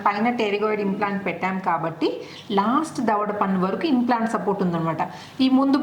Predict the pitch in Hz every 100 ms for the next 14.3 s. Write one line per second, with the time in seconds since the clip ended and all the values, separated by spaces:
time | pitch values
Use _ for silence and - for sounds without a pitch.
0 | 277 262 262 269 262 240 226 247 240 240
1 | 233 220 214 202 214 247 208 196 220 -
2 | 240 240 220 196 214 220 220 190 226 220
3 | 185 180 180 220 392 - 285 277 262 262
4 | 320 240 214 196 202 202 190 185 165 170
5 | 170 165 160 185 170 - - - - 196
6 | 175 - - 302 196 202 185 160 170 170
7 | 185 320 - - - - - - 165 160
8 | 180 - - - - - - - - 240
9 | 240 277 311 - - - - - 247 233
10 | 277 339 453 240 233 254 269 311 - -
11 | - 254 254 285 269 320 - - - -
12 | - - - - 226 226 233 440 - -
13 | - - - - - - - - - 233
14 | 233 285 -